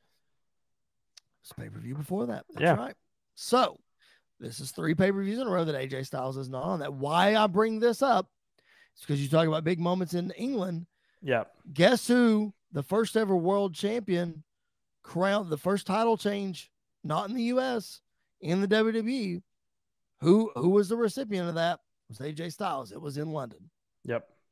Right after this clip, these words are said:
Speaker 1: It was on SmackDown. Just saying.
Speaker 2: And,
Speaker 1: Okay.
Speaker 2: you know, I, well, I, I, I think part of that is,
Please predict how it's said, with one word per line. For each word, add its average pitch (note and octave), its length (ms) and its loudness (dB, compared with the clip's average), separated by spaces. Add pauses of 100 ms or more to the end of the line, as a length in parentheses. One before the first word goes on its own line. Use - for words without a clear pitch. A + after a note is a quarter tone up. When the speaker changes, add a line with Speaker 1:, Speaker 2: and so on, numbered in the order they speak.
Speaker 1:
It E3+ 60 -16
was A#2 140 -10
on C#3 120 -6
SmackDown. C3+ 520 -12 (1800)
Just - 340 -16
saying. - 240 -14 (760)
Speaker 2:
And, D#3 80 6
Speaker 1:
Okay. G3+ 200 8
Speaker 2:
you D#4+ 80 6
know, A#3+ 160 8 (340)
I, A3+ 160 10 (220)
well, A3+ 160 12
I, A3+ 240 10 (100)
I, A#3 240 8
I G#3+ 80 12
think A3 260 12
part G#3+ 220 12
of F#3 80 12
that D3+ 220 12
is, B2+ 560 6